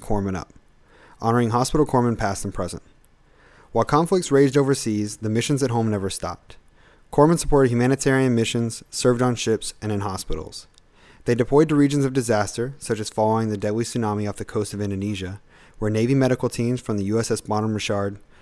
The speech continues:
U S S Abraham Lincoln, Carrier Strike Group two, and U S N S Mercy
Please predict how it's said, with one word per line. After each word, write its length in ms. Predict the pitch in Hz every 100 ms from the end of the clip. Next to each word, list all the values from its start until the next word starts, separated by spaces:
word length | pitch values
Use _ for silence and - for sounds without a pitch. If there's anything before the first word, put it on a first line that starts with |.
| _ -
U 120 | 117
S 120 | 113
S 100 | 123
Abraham 400 | - 113 113 110
Lincoln, 380 | 104 101 104 104 - _ _ -
Carrier 300 | 127 123 127
Strike 280 | - 117
Group 180 | - 113
two, 300 | - 117 123 - - _ -
and 160 | 110
U 140 | 107 113
S 140 | 113
N 60 | 120
S 160 | 110
Mercy 420 | 113 110 - 98